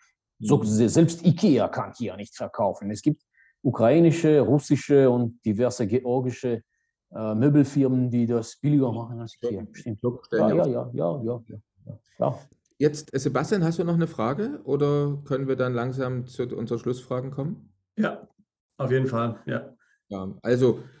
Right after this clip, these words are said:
Speaker 2: drei Fragen zum Schluss stellen wir gerne unseren Gästen.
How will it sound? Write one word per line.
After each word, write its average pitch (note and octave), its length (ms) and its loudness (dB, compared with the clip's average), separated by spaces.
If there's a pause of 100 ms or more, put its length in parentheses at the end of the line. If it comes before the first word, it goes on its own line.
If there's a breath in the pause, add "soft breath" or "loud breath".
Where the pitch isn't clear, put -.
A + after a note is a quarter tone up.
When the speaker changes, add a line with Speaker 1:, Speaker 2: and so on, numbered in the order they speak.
(340 loud breath)
Speaker 2:
drei C3+ 260 0
Fragen D3 440 -4
zum D3 140 -6
Schluss E3+ 460 -4
stellen C#3+ 320 -4
wir C#3 80 0
gerne C3+ 260 -2
unseren C3 320 -4
Gästen. D3+ 560 -4